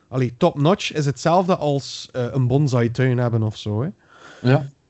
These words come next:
Speaker 1: En dan heb je het andere uiterste, ja, van, oké, we moeten <laughs> keihard veel profit maken, hoe doen we dat hier het snelst? Ah, we steken een beestje in een klein plastic flesje en we
Speaker 2: Mhm.
Speaker 1: verkopen dat.
Speaker 2: Ja, nee,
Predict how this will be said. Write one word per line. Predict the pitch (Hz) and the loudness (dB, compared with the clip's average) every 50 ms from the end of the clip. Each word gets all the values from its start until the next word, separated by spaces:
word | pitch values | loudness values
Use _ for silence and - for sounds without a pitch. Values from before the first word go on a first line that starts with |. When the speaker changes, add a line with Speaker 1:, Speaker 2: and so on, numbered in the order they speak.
| _ _ | _ _
Speaker 1:
En | - 147 156 151 | 0 2 4 4
dan | 160 156 | 6 4
heb | 170 165 - | 4 2 0
je | - 180 151 | 0 0 2
het | 143 143 - 165 | 0 0 0 2
andere | 156 165 185 190 190 - | 2 4 4 4 2 4
uiterste, | - 170 185 202 - 180 - - - - 190 190 190 190 - | 4 4 2 2 0 -6 -12 -8 -2 0 2 2 2 2 0
ja, | - 131 123 135 147 139 127 | -2 -4 -2 0 -2 -2 -2
van, | - 117 127 131 131 131 131 127 - | -4 -2 -2 0 0 0 -4 -4 -6
oké, | - 139 - - 151 156 | -8 -8 -2 2 4 4
we | 147 139 | 4 6
moeten | 143 151 - - 151 - - | 4 4 2 2 0 0 -2
<laughs> | - - | -4 0
keihard | - 160 165 170 156 139 - | 2 2 2 2 0 0 0
veel | - 170 151 139 | 2 2 2 2
profit | - - 175 180 170 - 175 - | 2 0 0 0 0 -2 -6 -6
maken, | - 156 160 165 170 - 170 | -2 0 0 0 0 2 2
hoe | 160 147 | 2 4
doen | 139 151 151 | 4 4 4
we | 147 | 4
dat | 139 139 127 | 4 2 2
hier | 123 120 117 | 2 0 -2
het | 117 - | -2 -6
snelst? | - 156 156 156 160 165 151 - - | -4 -2 0 2 2 0 -2 -4 -2
Ah, | - 156 156 - 147 | 0 0 2 2 0
we | 143 | -4
steken | 127 - - 156 - 156 | -4 -2 -2 -2 0 0
een | 139 127 | 0 0
beestje | 120 143 151 143 - 151 | 2 0 0 0 0 0
in | 143 135 | 0 0
een | 127 | 0
klein | 123 - 135 139 143 127 | 0 0 0 -2 0 -2
plastic | 139 131 123 - - 117 - | -2 -4 -4 -4 -8 -8 -4
flesje | - 135 143 151 - - 151 151 147 _ _ _ _ - | -2 -2 -2 -2 -2 -2 -2 -2 -4 _ _ _ _ -2
en | - 127 | 2 4
we | 127 | 4
Speaker 2:
Mhm. | 123 110 | 4 2
Speaker 1:
verkopen | 117 113 113 135 143 139 - 110 | 0 0 0 0 0 0 0 0
dat. | 107 104 107 - _ _ - - - - _ _ _ _ _ _ _ _ _ _ _ _ _ _ _ _ | 0 0 -2 -6 _ _ -20 -20 -20 -20 _ _ _ _ _ _ _ _ _ _ _ _ _ _ _ _
Speaker 2:
Ja, | - 113 135 160 165 | -2 2 2 4 4
nee, | 151 143 156 | 2 0 -2